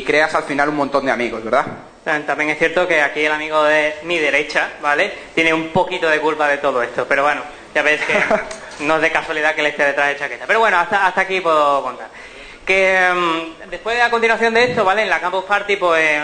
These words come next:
Speaker 2: mm, contamos con la, con, empezamos a hacer entrevistas y tal, empezamos a darle ya forma a lo que fue el proyecto de, de Play Sound... Eh, dijimos, "Bueno, nosotros tenemos ganas de, de hacer un proyecto, mm, diferente, eh,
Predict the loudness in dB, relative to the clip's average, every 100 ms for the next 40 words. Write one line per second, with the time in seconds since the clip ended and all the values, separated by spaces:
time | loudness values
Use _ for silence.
0 | -6 -10 -10 -4 -2 0 0 0 0 2
1 | 2 2 2 2 0 -2 -4 -12 -6 -2
2 | -2 -4 -6 -4 0 0 2 2 2 0
3 | 0 2 -2 2 2 2 2 2 2 -2
4 | -2 2 2 2 2 0 2 2 2 0
5 | -4 -8 -2 2 2 -2 0 0 2 0
6 | 0 2 4 4 4 2 0 0 -2 -2
7 | -4 -4 -8 -20 -20 -20 -20 -8 -2 2
8 | 2 0 -2 -6 -4 0 2 2 2 0
9 | 0 0 0 0 0 2 2 0 2 2
10 | 2 2 4 4 2 0 0 -2 0 0
11 | 0 0 0 4 4 2 -4 -4 0 2
12 | 2 2 2 0 -4 -14 -8 -4 0 2
13 | 2 2 0 0 0 -2 -10 -10 -2 2
14 | 2 2 2 2 0 0